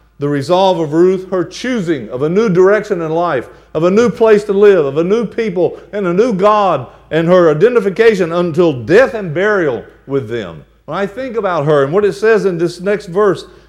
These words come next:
verse eighteen, when she saw, that means Naomi, when she saw that she, Ruth, was steadfastly minded, it means that she was absolutely determined. When she saw her steadfastness, she stopped discussing it with her.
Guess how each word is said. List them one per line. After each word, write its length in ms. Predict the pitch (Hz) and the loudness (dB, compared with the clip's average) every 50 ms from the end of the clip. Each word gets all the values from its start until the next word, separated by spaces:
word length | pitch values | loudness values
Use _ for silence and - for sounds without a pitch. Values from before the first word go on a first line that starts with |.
| _ _ | _ _
verse 260 | - 156 190 185 - - - | -2 0 0 0 0 -2 -2
eighteen, 520 | 175 185 185 175 185 208 202 202 185 156 160 | 0 0 0 0 -2 -2 -2 -2 -2 -4 -4
when 120 | 170 165 | -6 -8
she 240 | 147 - 226 226 202 | -8 -8 -8 -8 -6
saw, 380 | 170 - 214 196 175 151 123 | -4 -2 -2 0 0 -2 -2
that 140 | 107 127 143 | -4 -6 -8
means 220 | 151 151 143 127 135 | -6 -8 -10 -10 -8
Naomi, 440 | 147 143 156 170 170 156 127 110 | -6 -4 -4 -4 -4 -4 -6 -6
when 120 | 120 135 131 | -8 -8 -10
she 200 | - - 214 190 | -10 -12 -12 -10
saw 420 | - - 214 208 196 170 151 120 | -8 -4 -2 -2 -2 -2 -2 -4
that 160 | 104 113 135 | -8 -10 -12
she, 260 | - - - 208 202 185 | -12 -14 -14 -12 -12 -10
Ruth, 520 | 151 135 151 202 240 208 147 113 - _ _ _ _ _ _ _ _ _ - | -8 -6 -4 -4 -4 -4 -6 -10 -14 _ _ _ _ _ _ _ _ _ -4
was 220 | 156 170 170 170 | -2 -2 -2 -2
steadfastly 920 | - - - 214 226 226 185 170 - - 208 214 208 202 - - 202 185 175 | -6 -8 -4 -4 -2 -4 -4 -6 -8 -6 -4 -4 -4 -4 -6 -6 -6 -6 -6
minded, 520 | 175 175 175 175 170 165 139 117 107 85 - _ _ _ _ _ | -6 -6 -6 -6 -6 -8 -8 -10 -10 -12 -14 _ _ _ _ _
it 160 | 175 180 170 | -10 -8 -6
means 400 | 165 160 156 156 151 151 139 - | -6 -4 -4 -4 -4 -6 -8 -8
that 160 | 127 117 117 | -8 -8 -8
she 220 | 117 - - 185 185 | -8 -8 -10 -10 -6
was 300 | 156 139 127 113 95 - - _ - | -4 -4 -4 -4 -6 -12 -18 _ -10
absolutely 840 | 175 185 185 170 156 - - - 131 135 156 190 208 190 175 160 156 | -6 -6 -6 -6 -8 -10 -12 -12 -8 -6 -6 -6 -6 -6 -8 -10 -10
determined. 540 | 135 131 120 - 143 131 117 101 95 95 95 | -10 -14 -12 -10 -8 -8 -8 -8 -10 -12 -12
When 120 | 107 113 | -12 -12
she 180 | 107 - 185 170 | -14 -14 -14 -14
saw 280 | - - 196 175 165 151 | -10 -8 -8 -6 -6 -6
her 120 | 151 143 | -8 -10
steadfastness, 760 | - - 165 151 139 127 123 139 127 120 110 104 92 85 - _ _ - _ _ - - _ | -12 -10 -10 -10 -10 -8 -8 -8 -8 -8 -8 -12 -16 -18 -20 _ _ -20 _ _ -20 -20 _
she 160 | _ 131 127 | _ -20 -20
stopped 340 | - - 139 131 135 - - | -14 -12 -10 -10 -10 -10 -12
discussing 480 | 135 127 131 - 143 143 139 - 95 | -16 -18 -14 -14 -14 -14 -14 -16 -20
it 120 | 90 85 - | -20 -20 -18
with 180 | 80 87 82 | -18 -16 -16
her. 60 | 80 | -18